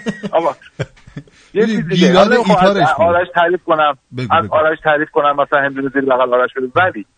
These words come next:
Speaker 1: آرتین
Speaker 2: یه
Speaker 1: هندونه
Speaker 2: مدت
Speaker 1: بگو.
Speaker 2: بود من خودم برای رادیو،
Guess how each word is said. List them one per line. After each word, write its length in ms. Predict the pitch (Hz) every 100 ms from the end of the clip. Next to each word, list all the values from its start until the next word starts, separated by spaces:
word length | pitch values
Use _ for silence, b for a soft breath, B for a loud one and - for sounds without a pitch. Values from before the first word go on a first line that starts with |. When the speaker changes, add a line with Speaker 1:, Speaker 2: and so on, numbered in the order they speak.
| _
Speaker 1:
آرتین 180 | 123 196
Speaker 2:
یه 60 | 135
Speaker 1:
هندونه 280 | 202 208
Speaker 2:
مدت 100 | 202
Speaker 1:
بگو. 80 | 202
Speaker 2:
بود 160 | 208 202
من 140 | 185 185
خودم 460 | - 170 139 131
برای 240 | 135 139 170
رادیو، 580 | 160 135 139 151 131 123